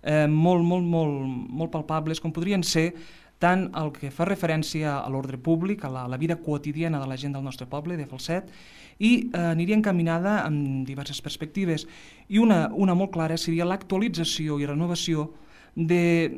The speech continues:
de tot el que podríem dir a les ordenances o els reglaments que ens poden governar la nostra, la nostra vida, sobretot en el sentit d'actualització i, per tant, que puguin respondre a uns criteris realment actualitzats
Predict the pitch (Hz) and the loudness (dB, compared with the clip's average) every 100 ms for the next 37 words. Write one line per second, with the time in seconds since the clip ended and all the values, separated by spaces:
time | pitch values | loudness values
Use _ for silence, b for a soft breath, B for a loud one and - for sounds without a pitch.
0 | 80 151 175 214 202 180 170 165 160 147 | -6 -4 -2 0 -2 0 0 2 0 0
1 | 165 180 190 - 151 147 147 147 143 151 | -2 -2 -4 -6 -8 -6 -6 -6 -4 -4
2 | 151 180 175 156 151 143 151 151 147 185 | -2 -4 -2 -2 -2 -4 -4 -4 -2 -2
3 | 185 - 151 - 156 156 147 147 147 151 | -4 -6 -10 -8 -4 -2 -2 -2 -2 -2
4 | 151 160 - 151 131 - 139 165 - 143 | 0 -2 -4 -6 -6 -6 -6 -6 -6 -4
5 | 147 165 190 B B B B - 196 185 | 0 0 0 B B B B -4 0 2
6 | 196 220 175 170 165 175 165 180 196 185 | 2 2 2 0 0 -2 -2 -2 -2 -2
7 | 180 160 151 156 156 190 B B B B | -2 -2 -4 0 0 -2 B B B B
8 | _ 196 226 233 208 165 175 180 180 214 | _ 4 4 4 0 -2 0 -2 0 -2
9 | 220 - - - - 233 190 160 147 147 | -2 -4 -12 -20 -2 2 4 4 0 -4
10 | 165 165 180 - 160 208 - 165 151 151 | -2 -2 -2 0 4 2 2 -2 -2 0
11 | 156 160 - 170 170 160 147 143 147 151 | -2 -2 -4 -2 0 2 0 0 -2 -4
12 | - 131 - 185 160 143 151 160 | -8 -12 -2 0 0 0 0 -2